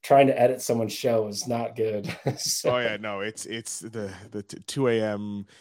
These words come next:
Speaker 2: "Oh my God, I have to get this out," because they're in a different time zone and they have to, they're getting up in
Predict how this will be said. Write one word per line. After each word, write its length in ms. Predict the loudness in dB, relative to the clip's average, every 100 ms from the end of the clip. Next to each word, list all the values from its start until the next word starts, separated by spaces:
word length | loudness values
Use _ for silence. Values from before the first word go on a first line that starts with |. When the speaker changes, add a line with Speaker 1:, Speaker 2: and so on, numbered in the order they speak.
| _ _ -6
Speaker 2:
"Oh 160 | -4
my 140 | -2 0
God, 200 | 0 0
I 60 |
have 100 | -2
to 80 | -6
get 140 | -6
this 200 | -6 -4 0
out," 180 | 0
because 220 | -2 -6 -2
they're 100 | 0
in 80 |
a 80 | 0
different 300 | 0 -2 -4
time 300 | 0 2 2
zone 200 | 2 0
and 100 | 0
they 100 | 2
have 140 | 2 2
to, 160 | -2
they're 160 | 2 4
getting 260 | 6 6
up 180 | 4 4
in 140 | 0